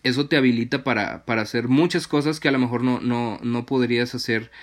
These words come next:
si, si, si no te sintieras de la misma manera. No sé si me explico, no, no, no, no estoy diciendo que, que, o sea, que la, que la ropa lo es todo para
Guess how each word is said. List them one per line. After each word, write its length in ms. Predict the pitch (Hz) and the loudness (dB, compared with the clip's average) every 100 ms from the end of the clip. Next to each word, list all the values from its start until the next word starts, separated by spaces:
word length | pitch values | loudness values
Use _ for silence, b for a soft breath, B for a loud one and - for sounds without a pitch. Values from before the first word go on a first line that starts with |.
| B B B | B B B
si, 400 | - - 104 - | -10 -4 -2 -2
si, 600 | - 101 98 101 - - - | -6 -4 -4 -6 -10 -14 -18
si 180 | - 127 | 0 2
no 180 | 135 | 2
te 560 | 139 131 123 117 110 104 | 4 6 6 4 2 -2
sintieras 800 | - 139 123 - 127 131 120 110 | 0 2 2 4 4 4 2 0
de 80 | 110 | -2
la 80 | |
misma 240 | 113 113 113 | -2 -2 -4
manera. 260 | 110 117 | -2 0
No 140 | 147 175 | 0 0
sé 100 | 185 | -2
si 120 | 185 | -4
me 60 | 135 | -4
explico, 380 | - 131 123 | -2 -4 -2
no, 140 | 113 104 | -4 -2
no, 200 | 123 104 | -2 0
no, 300 | 127 131 127 B B B B - | 0 0 -2 B B B B -6
no 60 | 135 | 0
estoy 180 | 147 | 2
diciendo 280 | 135 139 139 | 2 2 0
que, 300 | 139 120 71 | 2 0 0
que, 440 | - 107 95 - - - _ _ _ _ _ _ _ _ _ - | -2 -2 -2 -6 -10 -16 _ _ _ _ _ _ _ _ _ -12
o 60 | - | -6
sea, 160 | 117 | -4
que 80 | 123 | 0
la, 260 | 107 85 - | -2 -2 -8
que 100 | - | -2
la 100 | 113 | 0
ropa 280 | 117 113 139 | 0 0 0
lo 160 | 131 123 | 2 2
es 220 | 117 - | 0 -4
todo 340 | 120 117 131 | -2 0 0
para 500 | 127 107 101 - - | -2 -4 -4 -10 -18